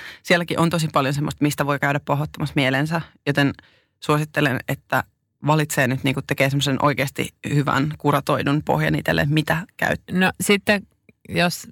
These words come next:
Speaker 2: tää sun valmistautuminen siihen kehon muutoksiin oli tämmöistä tiedon hankkimista,
Speaker 1: Aa,
Speaker 2: niin
Speaker 1: se oli se kysymys.
Speaker 2: Niin, se oli kysymys.
Speaker 1: <laughs> Aa, mä, saanko mä jatkaa vielä?
Speaker 2: Joo, joo, joo, totta kai. Niin, niin miten valmistauduit kehon muutoksiin?
Speaker 1: No se, että no,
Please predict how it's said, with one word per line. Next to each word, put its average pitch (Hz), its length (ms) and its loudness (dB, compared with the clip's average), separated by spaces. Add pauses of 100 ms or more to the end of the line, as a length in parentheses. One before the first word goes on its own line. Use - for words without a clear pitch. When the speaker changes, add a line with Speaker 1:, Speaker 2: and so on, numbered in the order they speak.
(180)
Speaker 2:
tää 160 160 2
sun 170 160 -2
valmistautuminen 160 840 -2
siihen 156 140 -2
kehon 160 220 0
muutoksiin 151 420 0
oli 156 140 2
tämmöistä 151 280 -2
tiedon 151 260 2
hankkimista, 202 540 0 (600)
Speaker 1:
Aa, 202 220 0
Speaker 2:
niin 202 240 2 (260)
Speaker 1:
se - 80 -10
oli 175 120 -6
se 147 80 -10
kysymys. 151 340 -6
Speaker 2:
Niin, 190 260 2 (120)
se 226 120 4
oli 220 140 0
kysymys. 175 360 -2 (440)
Speaker 1:
<laughs> - 380 -10
Aa, 214 360 0
mä, 202 160 0
saanko 220 140 -4
mä 226 60 -2
jatkaa 220 300 -2
vielä? 135 140 -4 (120)
Speaker 2:
Joo, 294 160 4
joo, 254 160 0
joo, 180 240 -2 (120)
totta 226 200 -4
kai. 180 140 2 (640)
Niin, 208 140 2
niin 220 120 2
miten 233 260 0
valmistauduit 180 580 -4
kehon 170 200 0
muutoksiin? 151 540 -6 (260)
Speaker 1:
No 214 60 2
se, 262 240 0
että 180 420 -2 (380)
no, 185 200 -2